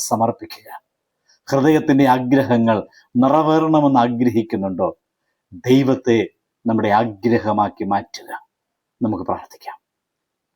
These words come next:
പരമപിതാവേ, ഞങ്ങളുടെ ഹൃദയത്തിൻ്റെ എല്ലാ രഹസ്യങ്ങളും അറിയുന്നവനെ, നിന്നിൽ നിന്ന് മാറിപ്പോയ ദിനങ്ങളെ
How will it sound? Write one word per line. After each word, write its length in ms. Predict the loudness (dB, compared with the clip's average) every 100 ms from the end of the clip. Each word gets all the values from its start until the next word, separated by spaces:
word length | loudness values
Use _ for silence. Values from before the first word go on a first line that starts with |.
| _ -2
പരമപിതാവേ, 760 | 0 2 0 0 0 0 -2 -8 _ _ _ _ _ _ _
ഞങ്ങളുടെ 280 | 0 2 0 0
ഹൃദയത്തിൻ്റെ 640 | 2 4 4 2 0 0 2
എല്ലാ 180 | 2 4
രഹസ്യങ്ങളും 720 | 2 0 2 2 4 2 2 0
അറിയുന്നവനെ, 580 | 2 2 0 -6 -12 -18 _ _ _ _ _ _ _ 2
നിന്നിൽ 320 | 4 6 4
നിന്ന് 280 | 4 4 4
മാറിപ്പോയ 680 | 4 2 0 0 0 2 2 0 -2
ദിനങ്ങളെ 460 | 0 0 0 -2